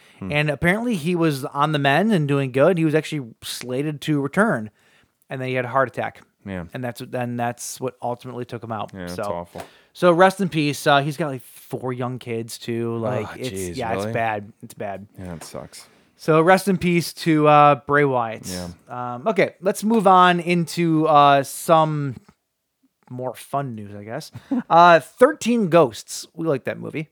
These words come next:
Speaker 1: Hell yeah.
Speaker 2: Uh, apparently we're getting a series out of it. Thirteen Ghosts, the series, is coming.
Speaker 1: Okay.
Speaker 2: Uh, it's going to, um,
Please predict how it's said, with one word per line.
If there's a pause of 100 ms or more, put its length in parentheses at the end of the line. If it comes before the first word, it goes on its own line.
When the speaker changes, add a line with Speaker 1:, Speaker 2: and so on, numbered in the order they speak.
Speaker 1:
Hell
yeah. (760)
Speaker 2:
Uh,
apparently
we're
getting
a
series
out
of
it. (360)
Thirteen
Ghosts,
the
series,
is
coming. (320)
Speaker 1:
Okay.
Speaker 2:
Uh,
it's
going
to,
um,